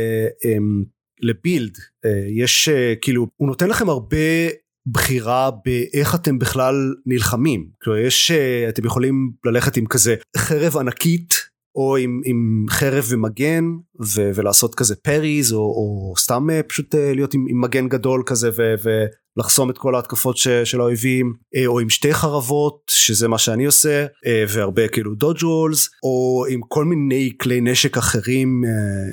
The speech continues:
אה, מוזרים, או קסמים. יש הרבה, מכניקה שלמה של קסמים שאני בכלל לא נכנסתי אליה עדיין. אה, יש, אה, קשתות,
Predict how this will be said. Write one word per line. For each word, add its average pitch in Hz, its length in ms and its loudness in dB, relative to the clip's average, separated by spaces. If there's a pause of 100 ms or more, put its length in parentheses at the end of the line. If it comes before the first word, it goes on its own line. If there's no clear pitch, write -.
(160)
אה, 98 100 -4
מוזרים, 123 600 -2 (920)
או 131 400 0
קסמים. 208 540 2 (960)
יש - 60 2
הרבה, 110 180 2 (220)
מכניקה 151 440 0
שלמה 131 280 0
של 160 140 0
קסמים 131 340 2
שאני 131 180 2
בכלל 127 340 0
לא 123 100 0
נכנסתי 123 540 0
אליה 190 220 0
עדיין. 196 420 0 (1120)
אה, 113 420 2 (100)
יש, 127 400 2
אה, 117 260 2 (120)
קשתות, 220 640 0